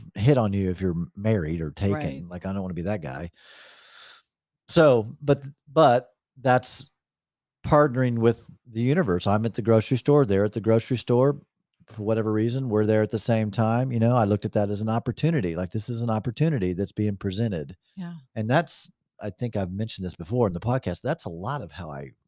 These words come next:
Speaker 1: would ever even get dates.
Speaker 2: Mm-hmm.
Speaker 1: You know, Facebook, not dating, but Facebook, Instagram, out and, out and about.
Speaker 2: Yeah.
Speaker 1: Just out and about. Most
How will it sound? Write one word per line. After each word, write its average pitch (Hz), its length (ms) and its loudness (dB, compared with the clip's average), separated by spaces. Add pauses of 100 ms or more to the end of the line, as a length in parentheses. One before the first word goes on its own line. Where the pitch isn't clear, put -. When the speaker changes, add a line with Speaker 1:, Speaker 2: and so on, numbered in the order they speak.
(300)
Speaker 1:
would 95 120 -10
ever 92 200 -6
even 76 220 -10
get 104 260 -8
dates. - 440 -14
Speaker 2:
Mm-hmm. 156 220 -20 (460)
Speaker 1:
You 104 100 -10
know, 85 80 -6
Facebook, - 400 0
not 120 180 0
dating, 98 360 0
but - 140 -12 (120)
Facebook, 101 420 0 (180)
Instagram, 95 720 -2 (920)
out 104 220 -6
and, 98 140 -8 (100)
out 104 140 -6
and 98 60 -10
about. 95 340 -6 (160)
Speaker 2:
Yeah. 131 220 -12 (320)
Speaker 1:
Just - 320 -8
out 107 220 -2
and 110 100 -6
about. 98 260 -4
Most 110 560 0